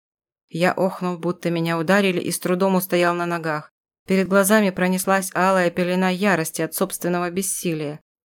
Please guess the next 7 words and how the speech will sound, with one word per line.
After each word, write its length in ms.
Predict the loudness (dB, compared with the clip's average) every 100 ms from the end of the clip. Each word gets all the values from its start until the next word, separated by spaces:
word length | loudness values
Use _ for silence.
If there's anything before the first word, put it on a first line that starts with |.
| _ _ -6
Змей 400 | 0 4 4 2
внутри 400 | -2 -4 -2 0
меня 360 | 0 0 0
рвался 420 | 2 2 0 -2
к 60 | -6
своей 460 | -4 -2 0 -2 -2
Эйре, 420 | -2 -2 -6